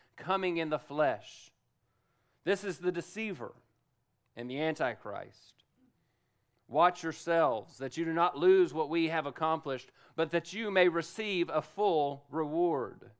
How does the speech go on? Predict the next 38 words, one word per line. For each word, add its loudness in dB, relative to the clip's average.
Anyone 2
who 2
goes 4
too -8
far 4
and 0
does -4
not 4
abide 6
in 0
the -4
teaching -6
of -2
Christ 0
does 4
not 4
have 4
God. -2
The -10
one 4
who 4
abides 6
in -4
the -4
teaching, -6
he -4
has 4
both 2
the -4
Father 4
and -2
the -8
Son. -2
If -8
anyone 0
comes -2
to -12
you -12